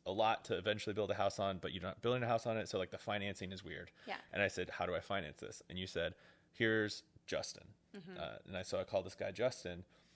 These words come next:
Speaker 1: and he is basically like, "I don't have a product for this, but these are the types of people that have a product for this. This is the type of rate you should expect,
Speaker 2: Mm-hmm.
Speaker 1: and this is how you should do it."
Speaker 2: Mm-hmm.
Speaker 1: And so he couldn't help me, but he was there to kind of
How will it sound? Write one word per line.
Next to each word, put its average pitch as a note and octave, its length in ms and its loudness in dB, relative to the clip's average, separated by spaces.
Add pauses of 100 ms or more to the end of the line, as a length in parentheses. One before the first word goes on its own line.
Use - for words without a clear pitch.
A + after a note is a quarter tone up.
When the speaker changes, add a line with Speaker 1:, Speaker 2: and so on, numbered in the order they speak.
(320)
Speaker 1:
and G2+ 560 4 (500)
he A2+ 560 2 (120)
is G#2+ 140 0
basically A2 320 2
like, G2+ 140 4 (220)
"I G2+ 80 8
don't A#2 140 6
have A#2 120 2
a G#2 60 -4
product A2 380 4
for F#2+ 140 -4
this, F2+ 340 -2
but G2+ 120 0
these A#2+ 180 4
are D3+ 40 6
the B2+ 80 4
types A#2 300 4
of - 80 -8
people G2+ 220 0
that F2 60 0
have F2+ 120 2
a E2+ 60 -6
product D2 340 -2
for D2 120 -8
this. C#2+ 300 -4 (360)
This A#2 340 4
is A2 240 2
the G#2+ 80 2
type G#2 240 2
of F2+ 160 -4
rate A2 200 2
you G#2+ 80 -4
should - 200 -6
expect, - 500 -4
Speaker 2:
Mm-hmm. F3+ 240 -12
Speaker 1:
and G#2 160 4
this A2 160 4
is G#2 100 0
how G2+ 180 8
you G#2 180 2
should F2+ 300 -2
do D#2+ 160 -4
it." - 260 -12
Speaker 2:
Mm-hmm. F#3 240 -10 (460)
Speaker 1:
And A2 220 6
so A2 280 4
he B2 220 -2
couldn't C3+ 240 2
help - 220 6
me, F#2+ 220 -4 (1000)
but A2 120 4
he B2 120 2
was B2+ 160 2
there G#2+ 220 8
to A2 120 0
kind G2+ 240 0
of F#2+ 180 -4